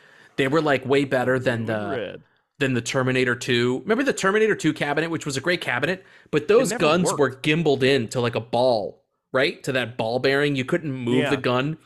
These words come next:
Speaker 1: You had to, like, be, like, centered in. Here, Time
Speaker 2: It's like
Speaker 1: Crisis,
Speaker 2: being
Speaker 1: you
Speaker 2: on
Speaker 1: had
Speaker 2: a
Speaker 1: the
Speaker 2: turret.
Speaker 1: cord.
Speaker 2: <laughs>
Speaker 1: You could be, like, fucking going around your friend, shooting around his head and shit,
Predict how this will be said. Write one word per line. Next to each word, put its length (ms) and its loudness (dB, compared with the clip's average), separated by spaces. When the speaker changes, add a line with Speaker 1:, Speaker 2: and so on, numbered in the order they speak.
Speaker 1:
You 120 2
had 120 0
to, 80 4
like, 240 0
be, 100 0
like, 220 0
centered 480 -2
in. 140 0
Here, 340 0
Time 280 -4
Speaker 2:
It's 40 -4
like 40 -16
Speaker 1:
Crisis, 320 0
Speaker 2:
being 80 -6
Speaker 1:
you 60 -2
Speaker 2:
on 60 -2
Speaker 1:
had 120 -2
Speaker 2:
a 20 -4
Speaker 1:
the 60 -12
Speaker 2:
turret. 80 -8
Speaker 1:
cord. 100 -8
Speaker 2:
<laughs> 0 -
Speaker 1:
You 240 -12
could 120 -4
be, 100 0
like, 180 -2
fucking 320 -4
going 260 4
around 300 2
your 100 -2
friend, 420 -2
shooting 340 0
around 220 2
his 120 -2
head 240 0
and 100 -6
shit, 260 2